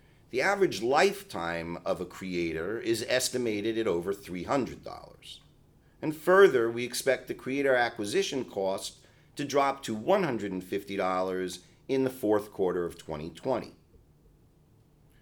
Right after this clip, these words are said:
I have long commented that we anticipate generating approximately five hundred and fifty thousand to six hundred and fifty thousand dollars in revenues for fourth quarter twenty twenty. We are on track to accomplish that. For next year,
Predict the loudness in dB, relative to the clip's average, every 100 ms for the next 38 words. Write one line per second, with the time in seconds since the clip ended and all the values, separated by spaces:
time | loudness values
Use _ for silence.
0 | -20 -4 0 0 0 0 2 2 2 2
1 | -4 -4 -4 -4 -4 -4 -4 -4 -6 -4
2 | -4 -4 -2 -4 -2 -2 -2 -6 -6 -6
3 | -6 -8 -12 -8 0 0 2 -2 -4 -8
4 | -6 -6 -6 -10 -6 -2 -2 -4 -10 -12
5 | -12 -8 -8 -8 -8 -8 -12 -10 -12 -12
6 | -8 -4 -4 -4 -8 -8 -6 -8 -8 -8
7 | -6 -6 -8 -10 -10 -10 -12 -12 -8 -8
8 | -8 -10 -8 -8 -12 -14 -12 -12 -8 -6
9 | -6 -12 -20 _ _ _ _ _ _ -10
10 | -2 2 2 2 0 2 2 -2 -6 -6
11 | -8 -8 -10 -16 -16 -18 -20 _ _ _
12 | _ -20 _ _ _ _ _ _ -20 -10
13 | -2 2 2 0 -8 -10 -10 -12